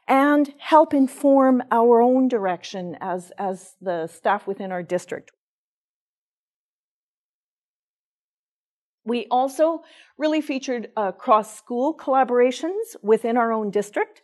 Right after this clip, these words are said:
Of course, in our district, we have, uh, a small number of schools, so that kind of cross-school collaboration is easy because everybody wants to jump on board and work together, uh, but also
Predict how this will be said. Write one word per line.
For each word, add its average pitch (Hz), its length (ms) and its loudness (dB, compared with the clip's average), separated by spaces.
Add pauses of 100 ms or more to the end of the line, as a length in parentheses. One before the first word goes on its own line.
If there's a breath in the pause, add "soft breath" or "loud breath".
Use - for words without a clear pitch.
(420 soft breath)
Of - 60 -20
course, 294 260 2
in 269 120 0
our 254 120 2
district, 240 540 -4
we 240 160 -4
have, 226 400 -2
uh, 202 220 4 (260)
a 208 60 -12
small 196 300 -6
number 196 260 -6
of 180 80 -10
schools, 277 540 -6 (320 loud breath)
so 208 260 4
that 208 220 6
kind 220 200 -6
of 202 80 -6
cross-school 233 520 0
collaboration 240 520 0
is 196 160 -4
easy 262 320 0
because 196 320 -4
everybody 233 320 2
wants 208 220 -2
to 208 100 -4
jump 214 360 -4
on 208 160 -6
board 233 320 -2
and 196 160 -6
work 202 260 -6
together, 202 480 0 (500 loud breath)
uh, 277 220 6
but 330 240 4
also 381 560 0